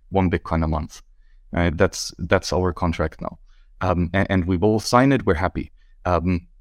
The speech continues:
I got to work for you. I get all those secret informations or private informations that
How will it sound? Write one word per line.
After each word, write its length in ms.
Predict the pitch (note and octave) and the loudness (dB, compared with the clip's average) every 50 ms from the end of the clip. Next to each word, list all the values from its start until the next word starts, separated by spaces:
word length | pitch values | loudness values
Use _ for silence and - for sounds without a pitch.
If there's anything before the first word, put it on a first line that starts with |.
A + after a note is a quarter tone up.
| - - - _ - - - - - - | -20 -20 -20 _ -20 -20 -20 -10 -2 0
I 100 | A#2 G#2 | 2 4
got 180 | - G#2 - | 4 2 2
to 80 | - G#2+ | 2 2
work 220 | G2 B2 C#3 C#3 | 2 2 2 2
for 140 | - - C3+ | 2 2 2
you. 240 | B2+ B2+ C3 C3 - - | 4 4 2 2 2 2
I 120 | G#2+ G2 | 2 2
get 200 | F2 G#2+ G2 E2 | 4 4 4 4
all 140 | - G#2 G#2 | 2 0 2
those 180 | F#2+ G2+ F#2 - | 2 0 0 -2
secret 320 | - - - - G#2 F#2+ | -4 -4 0 0 0 2
informations 720 | G2 G2 - - G2 F#2+ F#2+ F2+ - - D3 F3 - - | 2 0 0 0 0 2 2 2 2 2 2 2 2 -2
or 60 | - - | -10 -12
private 420 | - - F#2+ F2+ F2 F#2+ G2 G2 | -8 -2 -2 0 0 0 0 2
informations 580 | G2+ G2 - G2 G#2 G#2+ A2 - C#3+ C3+ - - | 2 0 2 2 2 2 2 2 0 -2 2 2
that 140 | G#2 D#2+ | 0 0